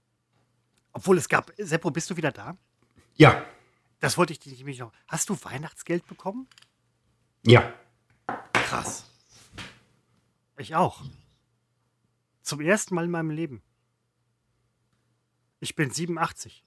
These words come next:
Speaker 1: Zum ersten Mal in meinem Leben kriege ich Weihnachtsgeld. Es ist unfassbar, dass es sowas gibt. Ähm,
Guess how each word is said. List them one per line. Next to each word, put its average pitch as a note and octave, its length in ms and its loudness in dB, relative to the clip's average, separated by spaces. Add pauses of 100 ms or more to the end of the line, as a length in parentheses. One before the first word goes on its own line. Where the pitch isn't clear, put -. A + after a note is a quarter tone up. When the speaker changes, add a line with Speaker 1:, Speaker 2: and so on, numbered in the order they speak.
Speaker 1:
Zum C#3 220 -10
ersten F3 320 0
Mal E3 120 4
in E3 60 -2
meinem D#3 180 -2
Leben D#3 360 -10 (420)
kriege D3 160 -14
ich D3 140 -12
Weihnachtsgeld. B2+ 480 -12 (720)
Es B2 140 -14
ist D3 120 -10
unfassbar, E3 580 -8 (640)
dass B2 140 -8
es B2 100 -6
sowas C3+ 300 -8
gibt. - 280 -14 (380)
Ähm, B2 340 -8